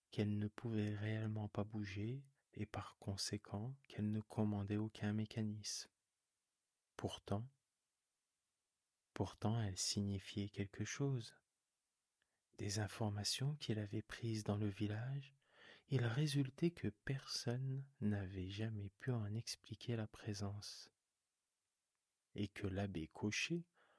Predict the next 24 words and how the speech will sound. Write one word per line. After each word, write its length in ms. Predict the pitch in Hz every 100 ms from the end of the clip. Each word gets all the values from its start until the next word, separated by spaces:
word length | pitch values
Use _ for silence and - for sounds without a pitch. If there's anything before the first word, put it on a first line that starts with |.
| _ -
en 160 | 107
son 260 | - 120 117
précieux 520 | - 139 - - 110
livre 500 | 107 117 117 107 101
sur 300 | - 110 95 -
Étretat, 640 | 113 - - 113 156 147 _ _ _ _ _ - _
s'était 480 | - - 170 - 160
lui 300 | 143 165 165
aussi 420 | 139 131 - 175
penché 520 | - - 139 - 120
vainement 560 | 104 113 139 127 143 156
sur 260 | - 113 -
ce 160 | -
petit 480 | - - 143 - 151
rébus. 460 | 131 110 110 117 - _ _ _ _ _ _ _ _ _ _ _ _ _ _ _ _ _ -
Mais 360 | 107 98 98 95 98
Isidore 540 | 107 98 98 95 101 -
savait 520 | - 95 107 127 135
ce 240 | - - -
qu'ignorait 640 | - 110 107 107 101 104
le 160 | 101 98
savant 500 | - 98 101 104 104
archéologue 760 | 95 - - 104 104 104 104
normand, 420 | 104 101 101 101